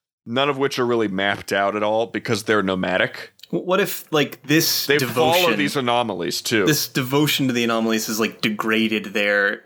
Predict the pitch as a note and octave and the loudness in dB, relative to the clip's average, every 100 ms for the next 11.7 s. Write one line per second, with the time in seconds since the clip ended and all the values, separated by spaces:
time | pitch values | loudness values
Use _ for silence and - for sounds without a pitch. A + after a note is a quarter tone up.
0 | - C#3 E3+ F3+ C3+ C3 C#3 C3 A#2 A2+ | -6 -2 0 0 -2 0 0 0 -2 -2
1 | - A2 G#2+ A2 G#2+ A#2 A2+ C3 B2 A2+ | -2 0 0 -2 -2 -2 0 -2 0 0
2 | G#2+ G2+ - - A2+ G#2+ G2+ G2+ G2+ G#2 | 0 -2 -4 0 0 0 0 0 0 -2
3 | F#2+ F#2 G#2 C3+ D3 D#3 D3+ E3 G3 - | -4 0 0 0 0 -4 -2 -2 -2 -8
4 | _ _ _ _ _ - C3 C3 G2+ D#2+ | _ _ _ _ _ -4 2 2 2 2
5 | B2 A#2+ D3+ C#3+ C#3+ C3 A#2+ G#2+ - A2+ | 0 2 2 2 0 0 -2 -2 0 0
6 | - A2 G2 G#2 G#2+ - G#2 - - - | 2 0 0 0 0 0 -2 -2 -4 -6
7 | - C#3 A2+ G#2+ G#2 - G#2+ - - - | -2 -2 0 0 0 -2 -2 -4 -6 -10
8 | _ _ _ _ _ - A#2+ C3 C3+ - | _ _ _ _ _ -6 -2 2 2 2
9 | G#2+ - A2+ A#2 C3 C3+ D3 C3+ C#3+ C#3+ | -2 0 0 0 0 0 0 0 0 0
10 | - A#2+ - G#2+ G2+ A2 B2+ B2 - - | -4 -6 -4 -2 0 0 0 -4 -8 -4
11 | A#2+ - - A#2+ B2 - | -2 -2 -2 0 -2 -4